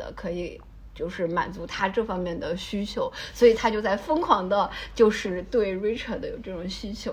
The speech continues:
然后只有在这样的一个逻辑下，我觉得才能解释通 Nathan 为什么对于 Richard 有如此的这个，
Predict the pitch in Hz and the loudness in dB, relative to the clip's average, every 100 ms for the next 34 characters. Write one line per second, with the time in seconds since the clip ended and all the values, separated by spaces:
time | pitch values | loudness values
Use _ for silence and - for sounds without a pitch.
0 | - - 220 226 - - - 233 285 240 | -8 -4 -2 -2 -4 -10 2 8 8 8
1 | 220 302 302 214 175 175 156 - 196 - | 6 6 6 4 0 -2 -2 -6 -8 -4
2 | - - - 151 156 - 180 175 202 180 | -4 -4 -4 -4 -4 -8 -6 -2 -2 -2
3 | 185 185 185 - 190 - 185 175 - - | -6 -6 -8 -8 -12 -10 -8 -6 -8 -12
4 | - 208 214 226 165 185 214 214 185 139 | -6 -2 -2 -2 -4 -2 -2 -2 -6 -10
5 | 160 180 160 160 170 190 - 190 170 156 | -6 -6 -4 -6 -4 -6 -6 -8 -6 -6
6 | 160 170 190 196 165 - 165 - 101 | -6 -10 -10 -8 -8 -8 -10 -8 -8